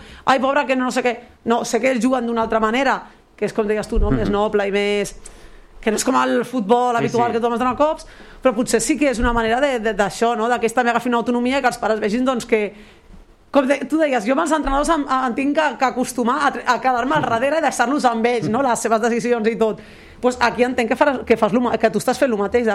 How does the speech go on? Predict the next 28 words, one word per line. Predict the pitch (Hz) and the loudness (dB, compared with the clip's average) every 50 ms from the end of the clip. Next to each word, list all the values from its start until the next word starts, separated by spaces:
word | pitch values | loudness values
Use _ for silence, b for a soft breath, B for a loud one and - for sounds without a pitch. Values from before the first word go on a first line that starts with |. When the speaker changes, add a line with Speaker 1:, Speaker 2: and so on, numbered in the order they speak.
| 190 | -2
Speaker 1:
convèncer | - 196 202 - - 226 | -2 -2 -2 0 0 -2
els | 220 - | 0 2
pares | 226 233 247 269 226 | 0 0 2 2 0
de | 226 226 240 226 | 0 0 0 0
deixar-los | 214 214 - 226 220 240 247 | 0 0 0 0 0 0 0
la | 233 226 | 0 0
seva | - 226 226 | 0 0 0
autonomia, | 220 220 233 226 233 226 262 285 302 311 330 339 359 370 370 | 0 0 0 0 0 0 0 0 0 0 0 0 -2 -4 -6
Speaker 2:
Sí. | - - - - - - - - | -8 -18 -20 -20 -20 -20 -16 -6
Speaker 1:
que | - 247 247 | 0 2 2
allò | 240 240 240 240 208 | 2 2 0 0 0
que, | - 240 233 233 226 226 226 214 220 | 0 0 0 2 0 0 0 -2 0
que, | 262 247 240 | -2 -2 0
per | 247 233 | 0 -2
exemple, | 214 220 247 240 269 - | 0 0 0 0 0 -2
si | - - 220 | 0 -4 -4
s'ha | - 226 | -2 -2
de | 226 | 0
posar | 233 247 - | 0 0 0
la | 247 | 0
samarreta | - 240 240 247 254 233 | 0 0 0 0 0 -2
se | 202 - 247 | 0 2 2
la | 226 220 220 | 2 2 0
posi | 226 220 185 220 214 226 | 0 0 0 2 0 0
ell, | 247 269 269 254 | 0 -2 -2 -2
no | 240 220 | -2 0
passa | - 190 - - 208 | 0 -2 0 0 0
res, | 214 240 277 320 339 339 | 2 2 2 0 -2 -4